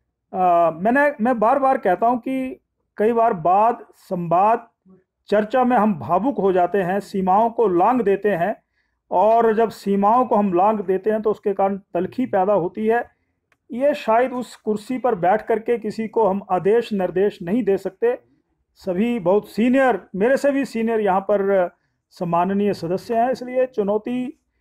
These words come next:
यही रहती है कि, अ, सदन का माहौल अनुकूल बना रहे,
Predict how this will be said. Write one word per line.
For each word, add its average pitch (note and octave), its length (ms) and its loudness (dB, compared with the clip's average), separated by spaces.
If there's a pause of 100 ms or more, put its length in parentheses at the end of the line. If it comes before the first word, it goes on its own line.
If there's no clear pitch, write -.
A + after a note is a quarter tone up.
(160)
यही G3+ 280 2
रहती A3+ 340 0
है G#3+ 140 2
कि, A3+ 360 -6 (520)
अ, F3 260 2
सदन A3 540 -2
का A3+ 160 2
माहौल G3+ 520 2 (100)
अनुकूल F#3+ 500 -2
बना G#3+ 280 2
रहे, A3 420 2